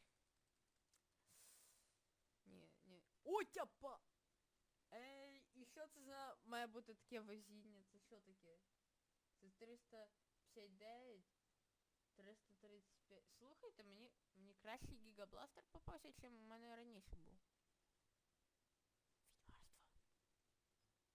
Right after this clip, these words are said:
Відьмарство існує, я вам, я вам казав, я вас попереджував, ви мене... Хтось з вас мене послухав. Ех, ніхто ви мене ніколи не слухайте,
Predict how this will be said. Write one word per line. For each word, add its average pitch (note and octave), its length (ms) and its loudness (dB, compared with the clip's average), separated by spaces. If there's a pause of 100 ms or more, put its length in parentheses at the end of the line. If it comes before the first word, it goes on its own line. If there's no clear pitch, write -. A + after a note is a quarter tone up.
Відьмарство G#3 580 -2
існує, A#3 380 -6
я F#3+ 100 -6
вам, G3 200 -10
я F#3+ 160 -6
вам F#3+ 160 -10
казав, G3 380 -12
я E3+ 80 -14
вас E3+ 140 -14
попереджував, F3+ 720 -16
ви E3 80 -16
мене... F3 240 -18 (460)
Хтось F#3+ 240 -8
з F#3+ 60 -12
вас G3 160 -12
мене F#3+ 200 -10
послухав. - 460 -10 (1900)
Ех, D4 220 -10
ніхто B3+ 300 -8
ви C4+ 100 -8
мене A#3 220 -8
ніколи A3+ 300 -10
не G#3+ 80 -14
слухайте, A#3 480 -18